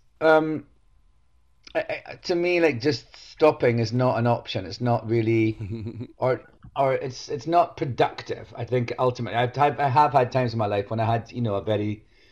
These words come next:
Speaker 1: sort of let things get, get, go on top of me, and I just had to, I sort of went under for a bit. I ha-, that has happened,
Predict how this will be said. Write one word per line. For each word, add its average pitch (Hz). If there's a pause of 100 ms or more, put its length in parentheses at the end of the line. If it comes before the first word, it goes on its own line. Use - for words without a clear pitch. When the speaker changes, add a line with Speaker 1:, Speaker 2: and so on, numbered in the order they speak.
(580)
Speaker 1:
sort 127
of 110
let 123
things 120
get, -
get, 117
go 110
on 107
top 196
of 160
me, 147
and 127
I 113
just 110
had 123
to, -
I 120
sort 117
of 104
went 110
under 117
for 95
a 87
bit. 90
I 110
ha-, 110
that 135
has 120
happened, 117